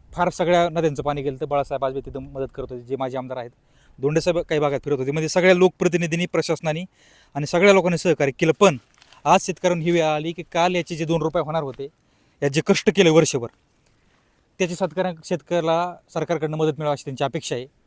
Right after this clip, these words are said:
आता ह्या अशा पिकांचे नुकसान होत असताना पलीकडे तुम्हाला बाग दिसतोय बघा, ह्या बागाचे काहीच फुलं राहिलेले नाहीत. अक्षरशः बाग तुम्हाला फक्त उभं झाड दिसतात,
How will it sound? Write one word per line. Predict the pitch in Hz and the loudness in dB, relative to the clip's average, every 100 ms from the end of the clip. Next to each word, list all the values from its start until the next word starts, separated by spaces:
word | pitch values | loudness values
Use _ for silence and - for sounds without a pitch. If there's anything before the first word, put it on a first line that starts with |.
| _ _ 139 | _ _ -12
आता | 143 | -6
ह्या | 143 | -2
अशा | 151 180 170 | -2 -2 -2
पिकांचे | 175 170 160 | -2 -2 -2
नुकसान | 165 160 | -6 -6
होत | 143 | -6
असताना | 143 151 | -10 -12
पलीकडे | - 175 165 156 | -8 -8 -6 -8
तुम्हाला | 160 143 | -6 0
बाग | 160 | 0
दिसतोय | 151 151 135 | 0 -10 -14
बघा, | 117 113 _ _ _ _ _ _ | -14 -18 _ _ _ _ _ _
ह्या | 170 | -4
बागाचे | 165 175 170 160 | 0 0 -2 -2
काहीच | 196 208 | 0 0
फुलं | - 180 | 2 4
राहिलेले | 165 139 117 | 4 2 -4
नाहीत. | 110 - _ _ _ _ _ - | -10 -16 _ _ _ _ _ -8
अक्षरशः | 156 - 156 160 | -6 -4 -4 0
बाग | 175 175 - _ _ _ - | 0 0 -6 _ _ _ -8
तुम्हाला | 185 160 160 | -4 -4 -2
फक्त | |
उभं | 180 196 185 | 0 2 6
झाड | 180 156 | 6 4
दिसतात, | - | -2